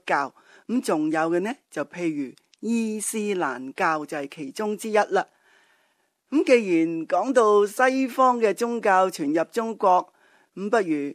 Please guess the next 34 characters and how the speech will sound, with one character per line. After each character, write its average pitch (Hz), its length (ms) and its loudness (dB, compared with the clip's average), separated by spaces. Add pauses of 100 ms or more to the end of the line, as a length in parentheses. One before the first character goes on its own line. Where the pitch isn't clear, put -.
(160)
今 262 160 0
日 190 160 -2 (140)
亦 180 60 -8 (180)
都 262 180 6
繼 208 120 0
續 190 320 0
講 175 280 0
下 160 300 -2
呢 170 100 -2
一 202 80 -2
方 202 300 2
面 156 260 0
嘅 160 260 -2
話 151 280 -2
題， 165 460 -6 (400)
我 185 120 -6
哋 175 60 -6
一 156 240 -4
齊 143 340 -10
去 170 220 -2
了 165 180 0
解 165 240 2
下， 151 260 -6 (480)
究 240 120 -8
竟 254 260 -6 (200)
伊 277 280 2
斯 269 160 -6
蘭 151 320 -8
教 160 260 -6 (100)
又 175 100 0
係 160 260 -6 (160)
幾 165 300 -2
時 139 320 -4
啊， 170 80 -8